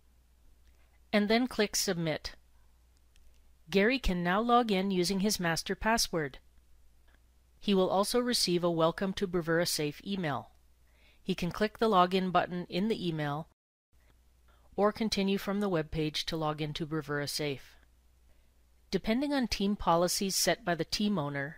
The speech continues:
you might see additional messages here.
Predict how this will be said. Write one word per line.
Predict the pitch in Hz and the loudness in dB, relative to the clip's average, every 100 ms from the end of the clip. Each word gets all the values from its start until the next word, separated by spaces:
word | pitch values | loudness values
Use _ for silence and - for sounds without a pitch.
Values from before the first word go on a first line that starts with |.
| - | -14
you | 175 180 | -6 -2
might | 180 196 - | 0 0 0
see | - 190 180 180 | 0 0 -2 -2
additional | 160 175 170 185 165 | -4 -2 -2 0 -2
messages | 160 160 - 143 143 - | 0 -2 -4 -6 -4 -4
here. | 147 127 | -6 -8